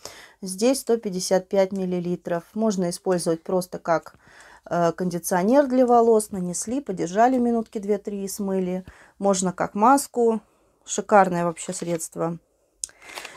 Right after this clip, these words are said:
Батарейки. Куда ж без них? Пальчиковые батарейки Energizer, девяносто девять рублей. Самая выгодная на них цена. И эти батарейки долгоиграющие. Появилось большое количество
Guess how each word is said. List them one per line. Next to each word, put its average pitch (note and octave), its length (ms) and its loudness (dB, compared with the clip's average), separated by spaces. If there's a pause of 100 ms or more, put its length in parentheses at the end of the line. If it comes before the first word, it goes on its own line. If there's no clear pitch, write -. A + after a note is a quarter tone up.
(160)
Батарейки. G#3 1120 4
Куда G3+ 240 0
ж F#3+ 80 -8
без F#3 240 -4
них? D4+ 280 2
Пальчиковые F#3+ 640 2
батарейки F#3+ 520 -2
Energizer, A#3 760 2
девяносто F#3+ 560 -2
девять F3+ 340 -4
рублей. F3 560 -6
Самая F3 460 0
выгодная F3 400 -2
на E3+ 140 -2
них F3 180 -6
цена. F#3 420 -2
И G3 400 -2
эти G#3 280 -2
батарейки F#3+ 540 -2
долгоиграющие. E3+ 1160 0 (2250)
Появилось A3+ 500 4
большое G#3 460 2
количество F#3+ 960 0